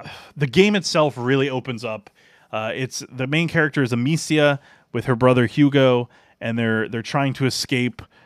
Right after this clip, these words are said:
um, uh, in-, the Inquisition, more or less, the French Inquisition, I guess. And ultimately, the game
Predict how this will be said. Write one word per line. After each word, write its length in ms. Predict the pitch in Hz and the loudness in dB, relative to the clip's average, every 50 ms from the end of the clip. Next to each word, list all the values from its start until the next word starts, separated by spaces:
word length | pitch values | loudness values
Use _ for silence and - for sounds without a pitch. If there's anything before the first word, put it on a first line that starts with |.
| _ _ _ | _ _ _
um, 580 | - 113 113 113 110 110 107 104 101 101 98 - - _ _ - - _ _ _ _ - | -4 -2 0 2 2 0 0 -2 -4 -8 -10 -12 -16 _ _ -20 -20 _ _ _ _ -14
uh, 320 | - 117 110 101 98 95 - _ _ _ - | -12 -10 -10 -10 -10 -12 -16 _ _ _ -18
in-, 180 | 117 110 120 - - | -16 -16 -16 -16 -12
the 200 | 135 127 156 156 | -8 -6 -6 -6
Inquisition, 540 | 131 117 - 131 107 117 107 - - 123 | -6 -6 -6 -4 -4 -4 -6 -6 -8 -8
more 160 | 117 110 110 110 | -6 -6 -6 -6
or 40 | |
less, 180 | 107 107 101 - | -6 -6 -8 -10
the 80 | - 107 | -14 -14
French 260 | - 107 107 101 - | -12 -12 -12 -12 -12
Inquisition, 480 | 110 - - 110 107 123 135 - 135 | -14 -12 -12 -12 -12 -12 -12 -8 -8
I 80 | 120 117 | -8 -6
guess. 320 | 120 131 135 131 - - - _ - _ _ _ _ - | -4 -4 -4 -6 -6 -10 -16 _ -20 _ _ _ _ -8
And 460 | 123 123 120 120 117 117 113 113 - - _ _ _ _ _ _ _ _ _ _ _ _ _ | -4 -4 -2 -2 -4 -4 -6 -8 -10 -14 _ _ _ _ _ _ _ _ _ _ _ _ _
ultimately, 840 | - 160 202 - - 202 208 185 180 175 175 170 165 160 156 156 - - 107 101 104 131 | -4 -4 -4 -2 -2 -2 -2 0 0 0 0 0 0 -2 -2 -4 -6 -8 -14 -20 -20 -20
the 160 | 156 139 147 | -10 -8 -8
game 460 | 139 120 147 160 170 180 175 165 160 | -4 0 0 0 2 2 0 -2 -4